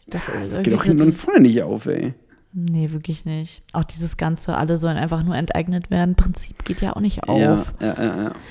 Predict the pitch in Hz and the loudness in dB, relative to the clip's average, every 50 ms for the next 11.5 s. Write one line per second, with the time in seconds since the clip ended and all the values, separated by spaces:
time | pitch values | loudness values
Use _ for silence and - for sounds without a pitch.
0 | - - - - - 180 180 175 170 185 175 - 160 - - - 175 180 180 - | -16 -12 -6 0 4 4 6 6 4 2 0 0 -2 -4 -2 0 2 2 4 2
1 | 175 170 - - - 190 190 185 185 - 190 185 170 - 165 170 180 180 175 180 | 2 2 4 4 4 4 4 0 0 0 -2 -2 -2 -2 0 0 2 2 2 2
2 | 175 170 175 170 165 165 - 123 143 160 160 175 160 139 143 165 165 - - 151 | 2 2 2 2 2 0 0 0 0 -2 -2 -2 0 4 4 4 4 4 4 4
3 | 160 160 156 156 156 156 156 156 160 170 180 170 - - - - - - - - | 4 4 4 4 4 4 4 4 4 4 4 4 2 -4 -6 -8 -10 -6 -2 -2
4 | 185 - - - - 175 - - - - 165 185 - - - - - - 139 143 | -2 -2 -2 0 2 2 2 2 2 2 2 2 2 -2 -12 -12 -10 -6 -2 0
5 | 165 170 175 160 175 170 175 175 175 175 175 175 175 196 208 202 190 185 185 185 | 0 0 0 0 0 -2 0 2 2 2 2 0 0 0 0 0 0 0 0 0
6 | 185 190 196 190 190 - - - - - 87 85 - - - - 95 - - - | 0 0 0 -2 -2 -4 -6 -8 -8 -6 -6 -6 -6 -6 -6 -6 -6 -6 -6 -6
7 | 104 110 113 117 - 190 180 180 175 165 165 165 - - - - - - - - | -6 -6 -6 -6 -4 -2 0 0 0 -2 -4 -8 -12 -16 -18 -20 -20 -20 -20 -8
8 | - 113 117 117 117 117 120 120 120 123 123 127 135 - - - - - - 262 | -2 2 4 4 4 4 4 4 6 6 6 4 2 0 -4 -8 -14 -12 -10 -10
9 | 233 254 - - 131 139 143 131 135 135 139 - 160 156 160 160 151 139 - - | -10 -6 0 4 6 8 8 8 10 8 8 8 8 8 10 10 8 8 6 2
10 | 139 - - 151 147 139 127 - 143 139 143 156 160 - - 151 160 147 156 170 | 2 2 4 4 4 4 4 4 6 6 6 6 4 2 0 0 2 4 4 4
11 | 180 175 - - - 147 143 147 165 180 | 2 0 -4 -6 0 2 4 4 2 0